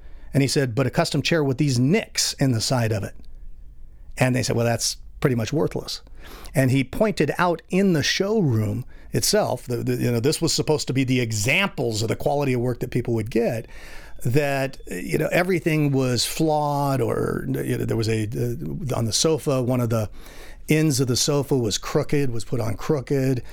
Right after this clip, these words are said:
Uh, there was a chair, and he <laughs> literally took a knife and cut the, uh, cut the material on the seat cushion open to show that the foam that was inside was cracked and broken. So,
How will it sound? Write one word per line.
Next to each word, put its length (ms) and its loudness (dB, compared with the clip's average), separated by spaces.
Uh, 280 2
there 280 2
was 220 2
a 100 0
chair, 500 2
and 200 2
he 240 2
<laughs> 100 2
literally 420 2
took 220 0
a 80 -2
knife 560 0
and 180 0
cut 320 -2
the, 260 0
uh, 240 0
cut 200 0
the 60 0
material 840 0
on 240 0
the 120 0
seat 280 0
cushion 380 0
open 560 0
to 120 2
show 320 0
that 160 -2
the 80 0
foam 560 0
that 120 -2
was 200 0
inside 680 0
was 300 -2
cracked 480 -2
and 200 -2
broken. 480 -2
So, 360 0